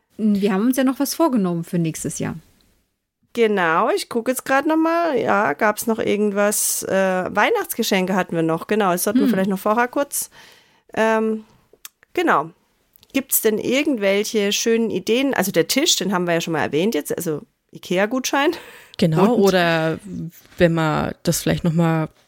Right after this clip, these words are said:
Speaker 3: genauer den Mann zeigen will, weil vielleicht dann der Gutschein nur, weiß nicht, am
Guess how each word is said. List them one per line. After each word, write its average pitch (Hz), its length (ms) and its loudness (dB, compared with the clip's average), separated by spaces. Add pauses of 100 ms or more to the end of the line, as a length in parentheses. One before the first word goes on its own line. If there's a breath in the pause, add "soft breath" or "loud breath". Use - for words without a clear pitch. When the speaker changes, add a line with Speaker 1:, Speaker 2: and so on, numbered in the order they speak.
(140)
Speaker 3:
genauer 202 600 2 (180)
den 190 500 0
Mann 190 320 0
zeigen 180 380 0
will, 185 180 2
weil 156 180 0
vielleicht - 300 -4
dann 160 120 0
der 170 100 2
Gutschein 175 640 2
nur, 180 480 2 (160)
weiß 175 140 -2
nicht, 160 180 -4
am 156 260 -6